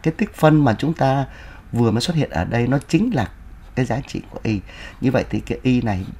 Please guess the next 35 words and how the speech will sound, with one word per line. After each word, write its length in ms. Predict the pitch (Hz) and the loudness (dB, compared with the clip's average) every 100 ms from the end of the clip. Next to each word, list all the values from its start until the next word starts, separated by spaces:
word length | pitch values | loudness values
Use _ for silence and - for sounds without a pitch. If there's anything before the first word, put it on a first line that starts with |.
| - | 0
trừ 180 | 117 | 2
cho 160 | 98 107 - | 2 -2 -2
y 140 | 113 | -4
này 220 | 101 92 90 - | -2 -4 -6 -12
hết, 180 | - 110 - - - - - | -6 -4 -4 -14 -20 -18 -4
đúng 180 | 110 123 | -2 0
không 200 | 120 107 | -2 -4
nào? 120 | 85 - - - - - | -6 -10 -20 -20 -12 0
Như 120 | 131 | 2
vậy 120 | 135 | 2
chúng 120 | - - | 0 0
ta 100 | 123 | 0
chỉ 160 | - | 0
còn 320 | - 98 95 | -2 0 2
lại 200 | 98 69 - - - - | 2 0 -2 -10 -6 0
x 100 | 175 - - | 0 -2 -6
nhân 280 | 117 120 113 | 0 2 0
cho 140 | - - | -2 -4
ơ 220 | - 113 107 | -2 -2 -2
mũ 160 | 107 | -2
x 180 | 135 - | -4 -4
bình 180 | 104 87 | -4 -4
trừ 140 | - 95 | -6 -6
một 260 | 101 98 85 | -4 -6 -8
chia 160 | - | -6
hai, 200 | 104 101 | -4 -4
tất 340 | 101 160 - - | -4 -4 -6 -6
cả 180 | - 76 | -4 -4
lấy 360 | 101 104 113 165 233 - - | -2 0 0 -2 -6 -14 -10
trên 240 | - 113 104 | -2 -2 -2
đoạn 240 | 101 95 - - | -4 -4 -6 -8
từ 100 | 98 90 | -8 -6
một 100 | 92 - | -8 -8
đến 200 | 107 110 | -8 -4
năm. 140 | 117 | -4